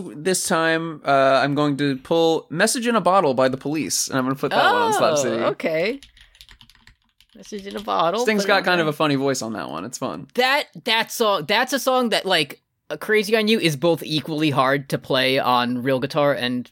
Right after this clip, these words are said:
Speaker 2: plastic guitar.
Speaker 1: Yeah.
Speaker 2: Message in a Bottle is fucking impossible to play on real guitar.
Speaker 1: Oh, yeah.
Speaker 2: It's so, it's so hard.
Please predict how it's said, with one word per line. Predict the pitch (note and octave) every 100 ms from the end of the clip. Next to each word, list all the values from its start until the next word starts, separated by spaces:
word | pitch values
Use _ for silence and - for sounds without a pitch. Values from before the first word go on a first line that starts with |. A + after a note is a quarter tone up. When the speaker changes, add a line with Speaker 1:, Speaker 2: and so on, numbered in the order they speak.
| -
Speaker 2:
plastic | D#3+ C#3+ D#3
guitar. | E3 F#3+ F3+ G3+ _ _ _
Speaker 1:
Yeah. | - G3+
Speaker 2:
Message | A3 G#3 F3
in |
a | E3+
Bottle | E3 D#3 C#3+
is | C3
fucking | - D3 D3
impossible | C3+ C3+ D3+ A#2 D3+ A2+ A2
to |
play | B2+ A#2+
on | A2
real | G2+ A2
guitar. | G2+ - C#2 D3+
Speaker 1:
Oh, | D#3 C3+
yeah. | B2
Speaker 2:
It's | D3 G2
so, | C#3+ A#3 -
it's | A#3 -
so | - F3 B2+
hard. | B2 G#2+ F#2+ E3+